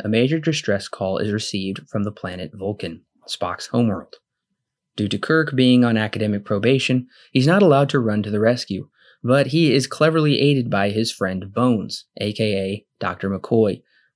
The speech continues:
played by Karl Urban. Earlier, the two had met while joining Starfleet. Also on board is Uhura, played by Zoe Saldana,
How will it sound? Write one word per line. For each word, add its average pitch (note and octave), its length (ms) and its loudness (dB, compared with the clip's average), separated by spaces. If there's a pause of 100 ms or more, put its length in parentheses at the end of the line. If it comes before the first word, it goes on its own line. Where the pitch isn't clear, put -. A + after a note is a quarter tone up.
(120)
played G2+ 220 -2
by G2+ 200 0
Karl G2+ 400 -2
Urban. G2 420 0 (520)
Earlier, E3 400 4
the C#3 100 2
two C#3 220 2
had C#3+ 160 2
met G#2 260 0
while G#2 140 -2
joining F#2+ 300 -8
Starfleet. G2+ 500 -4 (640)
Also A#2 420 2
on G#2 160 0
board G2 360 -6
is G2+ 120 -4
Uhura, B2+ 500 0 (100)
played G2 200 -10
by D3 300 -2
Zoe G2+ 240 -6
Saldana, A2+ 640 -2